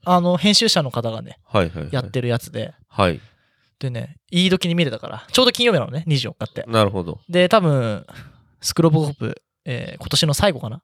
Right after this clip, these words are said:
Speaker 1: 三十一があるか。
Speaker 2: はいはいはい。
Speaker 1: 二十四ってことは。
Speaker 2: はい。
Speaker 1: だけど、まあ、いい具合かなと思ってね、
Speaker 2: はい。
Speaker 1: やろうと思います。で、まあ、今回、今、ちょっとね、長野に来てまして。
Speaker 2: はい。
Speaker 1: えー、いい具合にね、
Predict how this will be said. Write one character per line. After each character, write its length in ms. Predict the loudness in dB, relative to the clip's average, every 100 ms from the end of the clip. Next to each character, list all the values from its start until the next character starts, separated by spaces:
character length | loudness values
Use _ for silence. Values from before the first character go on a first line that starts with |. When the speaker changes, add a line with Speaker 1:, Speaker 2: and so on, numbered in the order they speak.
| -2
Speaker 1:
三 220 | 2 4
十 60 | 4
一 120 | 4
が 80 | 4
あ 40 |
る 60 | 2
か。 100 | -6
Speaker 2:
は 40 |
い 40 | -10
は 0 |
い 20 |
は 60 |
い。 40 | 0
Speaker 1:
二 100 | 2
十 100 | 4
四 80 | 2
っ 40 |
て 40 | 2
こ 80 | -2
と 80 |
は。 120 | -6 -10 _ -20
Speaker 2:
は 60 | -20
い。 20 | _ _ _ _ _ _ _ _ _ -4
Speaker 1:
だ 80 | -2
け 100 | -2
ど、 120 | -4
ま 140 | -4
あ、 60 | -2
い 180 | 0 0
い 40 | 2
具 120 | 2
合 60 |
か 80 | 4
な 140 | 4 2
と 80 |
思 80 | -2
っ 20 |
て 80 | -2
ね、 80 | 0
Speaker 2:
は 240 | 2 2
い。 80 | 0
Speaker 1:
や 60 | -2
ろ 60 | -6
う 20 |
と 80 | -8
思 80 |
い 20 | -6
ま 80 |
す。 280 | -4 -6 -8 -20 -20 -16 -16 _ _ _ -20 -12 0
で、 360 | 4 4 4
ま 80 | 4
あ、 20 |
今 140 | 4 4
回、 240 | 2 2 -6
今、 840 | 0 2 2 0 -4 -8 -10 -14 -16 -20 -14
ち 80 | -8
ょ 0 |
っ 20 |
と 100 | -2
ね、 280 | -2 -2 -16 _ -2
長 180 | 2 2
野 80 | 0
に 80 |
来 60 | -2
て 80 | 0
ま 100 | 0
し 60 |
て。 160 | -2 -6 -8
Speaker 2:
は 260 | -6 0
い。 140 | 0 -2 _ _ _ -4
Speaker 1:
え 100 | 0
ー、 20 |
い 140 | 4 6
い 40 |
具 100 | 6
合 120 | 4
に 100 | 4
ね、 180 | 0